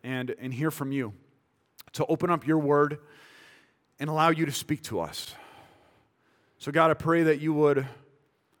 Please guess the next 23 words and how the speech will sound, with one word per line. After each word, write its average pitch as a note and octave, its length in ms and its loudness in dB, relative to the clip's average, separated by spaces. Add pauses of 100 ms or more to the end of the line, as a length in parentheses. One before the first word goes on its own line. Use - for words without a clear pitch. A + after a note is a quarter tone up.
(800)
you D#3+ 120 2
would E3 100 4
soften E3 340 2
our D3+ 80 2
hearts C#3+ 300 -2
a D3 40 -6
little D#3 200 0
bit, D3+ 180 2
put F3 140 0
us F3+ 220 4
in E3+ 180 -6
a D3+ 40 2
right D3+ 240 2
place D3+ 300 -2
to B2 80 -12
hear C#3+ 240 -4
from C3 240 -6
you, C3+ 180 -2
what B2+ 200 -2
you C#3+ 160 -2
have C#3+ 220 0
to B2+ 80 -12
say. C3+ 360 -2